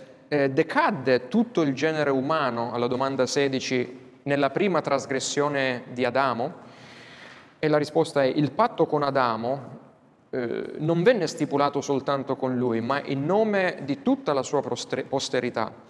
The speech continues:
Tutta l'umanità, discendendo da lui per generazione ordinaria, peccò contro di lui e cadde con lui nella sua prima trasgressione." Vedete, questa è la ragione della sofferenza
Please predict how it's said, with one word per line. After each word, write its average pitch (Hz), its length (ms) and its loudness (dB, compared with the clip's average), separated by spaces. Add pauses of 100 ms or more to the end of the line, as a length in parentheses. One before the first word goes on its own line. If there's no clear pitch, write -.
(200)
Tutta 233 240 4
l'umanità, 156 580 4
discendendo 147 760 0
da 127 140 2
lui 147 340 4
per 143 340 0
generazione 143 680 2
ordinaria, 123 680 0 (340)
peccò 165 400 0
contro 127 360 -2
di 113 120 -4
lui 127 440 0
e - 160 -8
cadde 120 420 -2
con 110 240 -4
lui 123 500 -2 (260)
nella 131 220 0
sua 131 280 0
prima 117 440 -2 (140)
trasgressione." 113 840 -6 (480)
Vedete, 180 300 2
questa 202 540 0
è 175 100 4
la 170 160 4
ragione 160 680 0
della 139 220 0
sofferenza 160 1160 -2